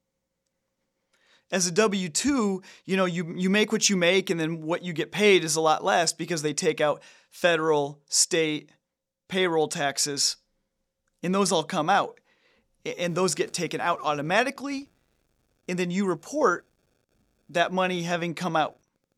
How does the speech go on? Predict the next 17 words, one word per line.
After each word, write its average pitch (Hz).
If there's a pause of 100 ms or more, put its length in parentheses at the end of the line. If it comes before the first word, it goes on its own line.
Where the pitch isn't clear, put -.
(1200)
On 175
the 170
other 269
side 139
of 120
this, 127 (160)
a 151
ten 202
ninety-nine, 156 (680)
no 185
taxes 170
are 151
taken 131
out. - (1200)
If 156
you 220
receive, 220